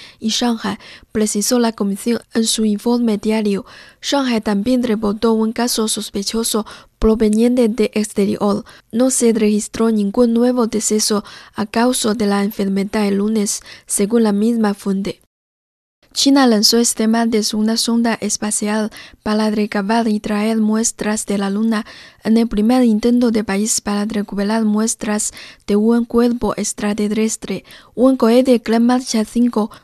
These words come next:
con la sonda lunar Chang'e cinco a bordo, despegó del centro de lanzamiento espacial de Wenchang, en la costa de la provincia insular meridional de Hainan. La Chang'e cinco es una de las misiones más complicadas y desafiantes de la historia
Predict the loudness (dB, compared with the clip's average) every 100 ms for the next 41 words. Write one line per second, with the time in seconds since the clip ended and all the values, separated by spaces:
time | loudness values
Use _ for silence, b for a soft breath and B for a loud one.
0 | B 0 2 2 2 2 4 2 2 2
1 | 0 0 0 0 0 0 0 0 -2 -2
2 | -2 0 -2 -6 B B _ _ 0 2
3 | 0 4 4 4 2 2 2 2 2 2
4 | 0 0 0 0 0 0 0 -2 -2 0
5 | 0 0 0 0 0 0 0 -2 B -8
6 | 0 2 2 2 2 2 0 0 0 0
7 | 0 0 0 0 2 2 2 0 -2 0
8 | 0 0 0 0 0 0 0 0 0 -4
9 | -4 -4 -4 -4 -6 B B B 0 0
10 | 0 2 2 2 2 0 2 2 0 0
11 | 0 0 0 -2 -2 -4 -4 -2 0 0
12 | 0 -2 -2 -2 -4 -4 -4 -4 -2 0
13 | -2 -4 B B -10 -4 -2 -4 -4 0
14 | 0 0 -2 -2 -4 -2 -2 -4 -4 -2
15 | 0 0